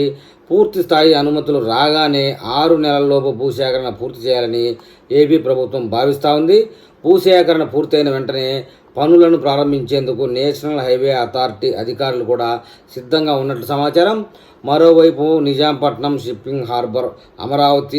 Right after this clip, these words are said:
ఔటర్ రింగ్ రోడ్డు, గ్రీన్‌ఫీల్డ్ నేషనల్ హైవే కారణంగా తీర ప్రాంతం అభివృద్ధి చెందుతుందని, మత్స్యకారుల అభివృద్ధికి గేమ్ చేంజర్గా మారుతుందని భావిస్తా ఉన్నారు. సముద్ర ఉత్పత్తుల ఎదు-, ఎగుమతులు పెరుగుతాయని, ఫలితంగా మత్స్యకారులకు మెరుగైన ధరలు దక్కుతాయని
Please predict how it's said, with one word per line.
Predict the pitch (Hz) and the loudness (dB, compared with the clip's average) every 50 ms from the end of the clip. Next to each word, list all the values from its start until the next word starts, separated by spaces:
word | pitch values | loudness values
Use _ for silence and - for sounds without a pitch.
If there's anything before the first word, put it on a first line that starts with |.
| - - | -4 -4
ఔటర్ | 120 127 120 110 139 120 | -4 -4 -2 -2 -4 -4
రింగ్ | 120 127 123 123 | -4 -4 -4 -4
రోడ్డు, | 123 123 113 110 113 120 123 120 117 - - _ _ - | -4 -4 -4 -4 -4 -4 -4 -4 -6 -10 -16 _ _ -10
గ్రీన్‌ఫీల్డ్ | 101 123 143 147 147 139 110 117 139 139 135 120 | -6 -4 -2 -2 -2 -2 -2 -2 -2 -2 -2 -2
నేషనల్ | 123 123 123 120 120 131 127 | -2 -2 -4 -4 -4 -6 -6
హైవే | 120 117 113 113 120 123 | -4 -2 0 0 0 0
కారణంగా | 117 117 113 113 110 110 110 107 107 104 104 104 101 - - - _ _ _ - | -2 -2 -6 -6 -6 -8 -8 -6 -6 -6 -8 -8 -10 -16 -20 -20 _ _ _ 2
తీర | 156 170 180 180 | 4 4 4 4
ప్రాంతం | 185 147 147 151 147 139 120 147 139 | 2 0 -2 -2 -2 -2 -4 -4 -6
అభివృద్ధి | 123 131 131 135 143 139 139 - - | -6 -6 -6 -4 -4 -4 -6 -8 -10
చెందుతుందని, | - 127 120 123 120 110 127 131 131 131 120 120 120 120 117 117 - _ _ _ - | -10 -8 -8 -8 -10 -12 -10 -6 -6 -4 -4 -2 -4 -4 -4 -6 -10 _ _ _ -8
మత్స్యకారుల | 131 131 139 - 170 165 156 156 151 147 143 147 135 | -8 -4 0 2 2 2 2 2 0 2 2 0 0
అభివృద్ధికి | 123 127 131 135 127 110 110 113 123 113 101 | 0 -2 -4 -4 -6 -6 -8 -12 -12 -12 -8
గేమ్ | 95 110 131 151 151 143 | -2 0 0 0 0 -2
చేంజర్గా | - 147 139 135 139 131 123 127 120 | -4 -4 -4 -2 -2 -2 -2 -4 -4
మారుతుందని | 117 117 120 117 110 104 113 117 120 117 117 117 | -4 -4 -4 -4 -6 -6 -8 -6 -4 -4 -2 -4
భావిస్తా | 117 101 110 110 110 113 117 113 - 131 127 | -4 -4 -4 -4 -4 -4 -6 -6 -6 -6 -6
ఉన్నారు. | 131 139 151 165 208 233 226 226 - - - - _ _ _ - | -2 -2 0 2 2 2 2 0 -4 -18 -20 -20 _ _ _ -4
సముద్ర | 151 156 170 190 185 175 165 196 190 | -2 0 2 2 0 0 2 2 4
ఉత్పత్తుల | 185 170 170 - 156 170 165 - 170 160 | 4 4 2 2 0 0 0 2 2 2
ఎదు-, | 151 143 139 143 151 147 139 139 - - - _ - | 2 2 2 0 0 0 0 -2 -6 -14 -20 _ -6
ఎగుమతులు | 131 143 143 156 170 160 160 156 151 143 | -4 -2 0 2 2 2 0 0 -4 -4
పెరుగుతాయని, | 120 135 139 143 147 143 156 151 151 147 143 147 156 147 - - | -2 -2 0 0 0 0 2 2 2 2 2 0 -2 -4 -8 -10
ఫలితంగా | - 120 127 135 - - 143 139 139 139 | -6 -4 -4 -4 -4 -6 -6 -4 -4 -4
మత్స్యకారులకు | 135 127 123 123 - 147 - 151 143 143 139 139 131 110 123 139 | -4 -4 -6 -6 -6 -6 -2 0 0 0 0 -2 -4 -4 -4 -4
మెరుగైన | 127 120 123 123 135 127 143 143 143 | -4 -2 -2 -2 -2 -2 -2 -2 -2
ధరలు | 127 113 120 117 120 120 | -2 -4 -4 -4 -4 -4
దక్కుతాయని | 107 117 101 98 120 110 139 135 135 135 143 160 | -6 -6 -8 -8 -6 -4 -2 -2 -2 -2 -2 -2